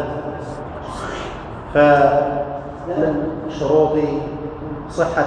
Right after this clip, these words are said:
الصلاة الطهارة من الحدثين الأصغر والأكبر، والطهارة من النجاسة، طهارة الثوب والبدن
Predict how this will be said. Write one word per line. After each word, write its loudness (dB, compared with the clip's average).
الصلاة 2
الطهارة 4
من 4
الحدثين 2
الأصغر 0
والأكبر، 4
والطهارة 4
من 2
النجاسة، 0
طهارة 0
الثوب 4
والبدن 2